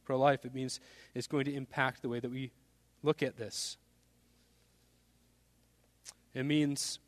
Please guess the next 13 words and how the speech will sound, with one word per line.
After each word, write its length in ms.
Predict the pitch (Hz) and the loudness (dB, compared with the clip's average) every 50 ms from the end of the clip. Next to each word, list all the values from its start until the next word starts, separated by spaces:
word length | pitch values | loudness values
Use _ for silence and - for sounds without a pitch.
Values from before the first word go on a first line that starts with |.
| _ _ _ _ _ _ _ _ _ _ _ _ _ _ _ _ _ - | _ _ _ _ _ _ _ _ _ _ _ _ _ _ _ _ _ -6
avoiding 440 | 127 120 123 151 170 175 156 151 139 | -4 2 6 8 8 8 8 6 4
the 100 | 135 123 | 2 2
obvious 600 | - 147 151 165 156 156 139 123 - - - - - | 8 10 10 10 10 8 4 2 2 0 -4 -6 -4
methods 460 | 143 135 131 123 - 123 110 113 110 | -2 0 0 0 0 -2 -4 -4 -4
that 200 | - 117 113 - | -2 -2 -2 -2
cause 360 | - 127 123 117 117 117 113 - | -2 0 2 2 2 2 -2 -4
abortion. 500 | 120 113 120 117 113 - - 101 110 - _ _ _ _ _ _ _ | -6 -4 -4 -4 -4 -4 -8 -12 -14 -18 _ _ _ _ _ _ _
Morning 360 | 135 135 151 151 147 151 160 | 4 6 8 8 8 6 4
after 340 | 147 151 156 - - - 127 | 6 6 6 6 4 2 -4
pills. 520 | - - 120 107 92 - - - - - - _ _ _ _ _ _ _ _ _ _ _ 117 120 - _ _ _ _ _ _ _ _ _ _ _ | -2 -2 -4 -6 -6 -8 -12 -12 -12 -14 -16 _ _ _ _ _ _ _ _ _ _ _ -20 -20 -20 _ _ _ _ _ _ _ _ _ _ _
Some 320 | - - - 175 180 180 160 | -4 6 8 10 10 10 12
now 220 | 156 151 151 160 | 12 12 12 10
explicitly 1040 | 143 139 - - - - - - 156 160 202 196 - 196 - - 160 147 139 139 131 | 8 2 -2 -4 -4 -4 -4 0 6 8 8 8 8 4 0 2 2 2 2 2 2